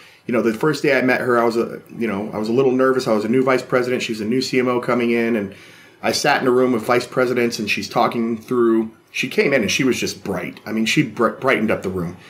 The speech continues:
She came in smiling, saying hello to everybody, and it was genuine. It was really genuine. And she sat down and we start talking, and she's talking about the direction we're gonna go as an organization. And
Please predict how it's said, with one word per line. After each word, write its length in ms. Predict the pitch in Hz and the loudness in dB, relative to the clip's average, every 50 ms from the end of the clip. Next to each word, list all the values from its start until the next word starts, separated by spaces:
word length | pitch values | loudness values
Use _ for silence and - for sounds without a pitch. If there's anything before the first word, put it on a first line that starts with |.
| - - - | -18 -12 -10
She 100 | - - | -6 -2
came 180 | - 165 143 | 0 0 2
in 120 | 127 107 104 | 2 0 -2
smiling, 580 | - - 160 160 143 139 135 120 110 104 95 | -2 -2 0 2 2 2 2 2 0 -2 -4
saying 240 | - - 120 110 110 | -4 -4 -2 -2 -2
hello 340 | 110 117 113 117 135 139 135 | -2 -2 0 2 2 2 4
to 140 | 131 123 - | 2 2 0
everybody, 500 | 117 110 110 113 110 110 113 104 107 110 | -2 -4 -2 -2 -2 -2 -2 -2 0 0
and 80 | 117 | 0
it 80 | 147 - | 0 0
was 140 | 139 - 110 | 0 -2 -4
genuine. 760 | 104 - 110 127 151 180 214 208 156 110 101 87 92 92 - - - - - - - - | -4 -4 -2 0 0 2 2 2 0 0 -2 -6 -8 -12 -16 -20 -20 -20 -20 -20 -10 -2
It 80 | 139 135 | 0 2
was 160 | 135 123 110 | 2 2 0
really 340 | 113 147 185 196 190 185 170 | 0 0 0 2 2 0 0
genuine. 600 | 131 - 175 214 254 220 - 95 92 - 151 - - - - - - - - _ - | -2 0 0 2 2 2 2 0 -2 -6 -12 -14 -18 -20 -20 -20 -20 -20 -18 _ -2
And 100 | 143 143 | -2 0
she 140 | 143 - 131 | 0 0 -2
sat 340 | 135 - 185 214 214 214 - | -2 0 0 0 0 0 0
down 280 | 160 156 156 156 156 | 0 2 2 4 2
and 100 | 139 120 | 2 2
we 80 | 123 127 | 0 -2
start 260 | - - 123 104 - | 0 0 0 0 0
talking, 460 | - - 151 160 165 165 - 165 160 | -2 0 0 0 0 2 0 0 2
and 240 | 135 113 110 104 107 - _ _ _ _ _ _ _ - | 2 2 0 -2 -4 -10 _ _ _ _ _ _ _ -10
she's 220 | - - 127 - | -4 -4 -4 -2
talking 320 | - 165 180 185 170 160 | 0 0 0 2 2 2
about 180 | 151 147 147 135 | 2 2 2 0
the 60 | 120 | 0
direction 420 | 110 107 117 131 151 - - 170 151 | -2 0 2 2 2 2 0 0 0
we're 100 | 143 139 | 0 0
gonna 200 | 147 147 139 123 | 0 0 0 0
go 340 | 120 127 127 127 127 123 | 2 2 2 4 4 2
as 100 | 120 110 | 2 2
an 80 | 110 110 | 0 0
organization. 840 | 117 131 135 143 127 117 117 127 123 131 131 127 - 123 120 120 120 | 0 2 2 0 -2 0 2 2 2 2 2 2 0 0 0 0 0
And 240 | 110 104 104 104 | -2 -2 -4 -8